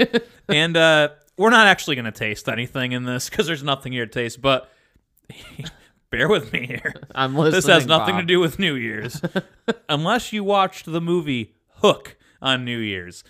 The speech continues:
Speaker 2: There's a scene in the movie Hook.
Speaker 1: Okay, I didn't
Speaker 2: Where
Speaker 1: watch it on New Year's specifically. I've seen the flick,
Speaker 2: Okay,
Speaker 1: though.
Speaker 2: well, that's good. You're gonna need to, uh, for this. There's a scene in Hook where they have this massive food fight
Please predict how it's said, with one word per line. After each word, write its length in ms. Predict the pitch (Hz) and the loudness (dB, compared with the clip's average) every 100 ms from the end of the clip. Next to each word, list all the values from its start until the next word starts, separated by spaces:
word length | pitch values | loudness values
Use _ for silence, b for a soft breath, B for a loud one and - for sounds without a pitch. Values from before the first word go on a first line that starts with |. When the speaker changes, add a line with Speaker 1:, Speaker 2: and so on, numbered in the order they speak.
| b b | b b
Speaker 2:
There's 200 | 175 220 | 0 2
a 80 | 226 | -2
scene 320 | - - 226 | -2 0 0
in 120 | 190 | 0
the 60 | 175 | -4
movie 360 | 165 160 180 | -2 -4 -4
Hook. 440 | 131 92 - - _ b b b b b - | -8 -12 -18 -20 _ b b b b b -14
Speaker 1:
Okay, 580 | 76 139 - 156 135 131 | -10 -10 -8 -4 -2 -2
I 120 | 127 | -2
didn't 140 | 143 | 0
Speaker 2:
Where 200 | 170 170 | 2 4
Speaker 1:
watch 320 | 160 170 175 160 | 6 4 2 -2
it 80 | |
on 260 | 147 139 131 | -2 -2 -2
New 140 | 135 | -2
Year's 300 | 135 127 123 | -2 -2 -4
specifically. 800 | - 113 139 143 131 123 - - | -6 -14 -12 -8 -8 -8 -10 -8
I've 140 | 101 104 | -8 -8
seen 300 | - 170 143 | -6 -4 -4
the 80 | 120 | -8
flick, 280 | - 131 | -4 -2
Speaker 2:
Okay, 240 | 143 196 175 | -2 2 2
Speaker 1:
though. 80 | 131 | 2
Speaker 2:
well, 20 | |
that's 160 | 151 - | 0 0
good. 140 | 160 | -4
You're 60 | 123 | -2
gonna 120 | 147 | -2
need 220 | 170 175 143 | -2 -6 -6
to, 140 | 123 | -8
uh, 60 | 101 | -8
for 140 | 110 | -8
this. 360 | 110 90 90 - b b b | -8 -8 -12 -20 b b b
There's 180 | - 135 | -4 -2
a 60 | 143 | -2
scene 280 | - 175 214 | -4 -6 -4
in 100 | 220 | -4
Hook 420 | 160 92 - - _ _ _ _ _ | -6 -10 -16 -20 _ _ _ _ _
where 100 | 120 | -4
they 140 | 120 | -2
have 220 | 123 123 113 | 0 -2 -2
this 180 | 107 | -10
massive 580 | 123 113 147 165 135 101 | -8 -4 -4 -4 -8 -14
food 300 | - 196 190 | -10 -8 -8
fight 340 | - 92 90 | -12 -18 -18